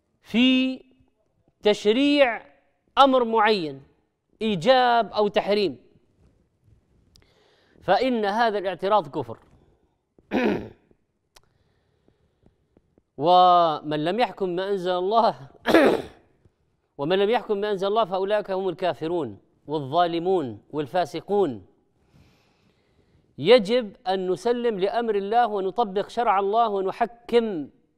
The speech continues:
دين الله سبحانه وتعالى في الكبيرة والصغيرة.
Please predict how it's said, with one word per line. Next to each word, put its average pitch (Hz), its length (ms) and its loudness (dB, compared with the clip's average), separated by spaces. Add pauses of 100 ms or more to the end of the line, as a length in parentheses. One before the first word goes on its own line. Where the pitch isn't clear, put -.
(260)
دين 226 300 -2
الله 214 320 -2
سبحانه 208 440 -4
وتعالى 202 500 0
في 180 60 -12
الكبيرة 202 420 -4
والصغيرة. 156 640 -4